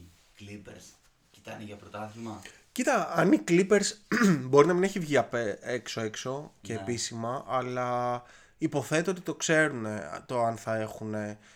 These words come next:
Speaker 2: τον Λέοναρντ ή όχι. Επομένως, αν γνωρίζουν ότι όντως θα παίξει,
Speaker 1: Ναι.
Speaker 2: ε, ναι, προφανώς και πάνε για το πρωτάθλημα. Τώρα οι Ti-, οι Timberwolves όχι,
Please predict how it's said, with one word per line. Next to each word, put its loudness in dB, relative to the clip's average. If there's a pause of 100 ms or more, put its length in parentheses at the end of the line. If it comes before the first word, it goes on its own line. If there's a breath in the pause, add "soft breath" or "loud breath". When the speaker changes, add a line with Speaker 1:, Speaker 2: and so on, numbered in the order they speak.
(120 loud breath)
Speaker 2:
τον -10
Λέοναρντ -4
ή -4
όχι. -8 (400 loud breath)
Επομένως, -2
αν 0
γνωρίζουν 0
ότι -4
όντως -2
θα -8
παίξει, -8 (760)
Speaker 1:
Ναι. -18 (200)
Speaker 2:
ε, 0
ναι, 4
προφανώς 0
και -8
πάνε 0
για 0
το -2
πρωτάθλημα. -4 (600)
Τώρα 4
οι -2
Ti-, -4
οι -2
Timberwolves -8 (140)
όχι, -10